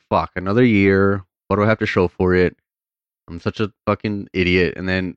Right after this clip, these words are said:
the holidays, which aren't necessarily a, a fun time, but then it's just like, just, and then everything just falls apart.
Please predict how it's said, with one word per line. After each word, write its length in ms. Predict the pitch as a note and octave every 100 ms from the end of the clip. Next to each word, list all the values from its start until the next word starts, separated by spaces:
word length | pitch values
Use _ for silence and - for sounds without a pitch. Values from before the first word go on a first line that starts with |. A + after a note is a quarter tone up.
| _
the 100 | G#2
holidays, 600 | F#2+ B2+ G#2+ F#2 F#2 F#2+
which 220 | F#2 - -
aren't 140 | G2
necessarily 520 | D#2+ - - F2+ F2+
a, 160 | E2 C#2
a 40 | E2+
fun 200 | A#2 A#2+
time, 400 | D3 C#3 D3 D3
but 100 | -
then 140 | F#2+ E2+
it's 80 | -
just 180 | F2
like, 180 | F2+ D#2+ _ _
just, 220 | - E2+ _ _ -
and 100 | F#2+
then 120 | F2+
everything 280 | F#2 F2+ E2+
just 240 | F2 - _ _
falls 260 | E2+ E2 E2
apart. 400 | E2 D#2+ D2+